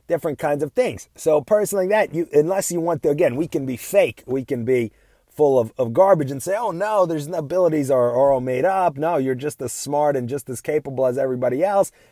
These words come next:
I respect you exactly as you are without any questions," right? But this is nonsense. Why? How? Since when does that work? It's like telling a two-year-old when you're a twenty-year-old, right?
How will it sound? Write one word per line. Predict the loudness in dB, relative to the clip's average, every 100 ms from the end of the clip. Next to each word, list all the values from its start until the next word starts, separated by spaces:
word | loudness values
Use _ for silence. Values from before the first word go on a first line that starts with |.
| -2
I | 0
respect | 0 0 0 0 -2
you | -4 -4
exactly | -8 -4 -2 -2 0 0
as | 0
you | 0
are | 0 2 2 0 _ _ -8
without | -2 0 2 0
any | -2
questions," | -2 0 0 -2 -6
right? | -4 -2
But | -2
this | -4
is | -4
nonsense. | -4 -4 -4 -8 -4
Why? | -2 0
How? | -2 -6 -6 -6 -6
Since | -8 -6
when | -4 -4
does | 2
that | 2
work? | 2 -2 -6
It's | -6
like | -4 0
telling | -2 0 -4
a |
two-year-old | -2 0 2 4 4 2 _ -20 _
when | -6 -2
you're | 0
a | 0
twenty-year-old, | 0 2 6 6 6 6 4 _ _ _ -2
right? | 4 6